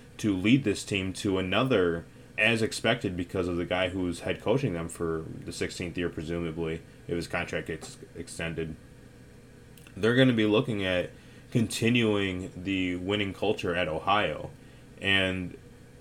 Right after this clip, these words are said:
they don't wanna have to do that with a quarterback that hasn't seen the field. So how much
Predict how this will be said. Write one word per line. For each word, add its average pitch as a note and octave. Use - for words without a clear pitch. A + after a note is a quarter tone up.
they A2
don't C#3+
wanna A#2
have A2
to G2+
do G#2
that F#2+
with F#2+
a F2+
quarterback F#2+
that E2+
hasn't F#2
seen F#2
the E2
field. G#2
So F#2
how A#2
much B2